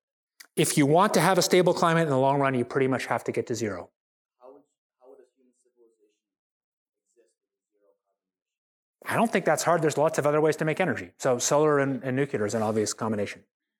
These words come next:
Speaker 1: So it's hard. I mean, it's one of those things that's hard to do quickly. So if you're saying, "Could, could we change the whole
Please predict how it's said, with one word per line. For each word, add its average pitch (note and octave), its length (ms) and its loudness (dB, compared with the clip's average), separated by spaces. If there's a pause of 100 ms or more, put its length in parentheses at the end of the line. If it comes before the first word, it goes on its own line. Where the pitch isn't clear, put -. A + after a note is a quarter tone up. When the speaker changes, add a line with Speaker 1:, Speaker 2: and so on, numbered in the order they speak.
(920)
Speaker 1:
So D#3 260 2 (100)
it's - 180 0
hard. G#3 300 2
I D#3+ 60 2
mean, D3+ 200 -2
it's - 100 -8
one G#3 100 2
of G#3+ 40 4
those F#3+ 120 2
things F3+ 180 0
that's B2+ 160 0
hard G3 320 0
to D#3 60 2
do B2+ 140 -2
quickly. E3+ 560 -4 (300)
So C#3+ 140 2
if D#3+ 120 0
you're D#3 80 4
saying, C#3 460 2 (240)
"Could, F#3+ 260 -2
could G#3 140 4
we F3+ 200 2
change E3 440 0
the C3 120 0
whole F3+ 680 2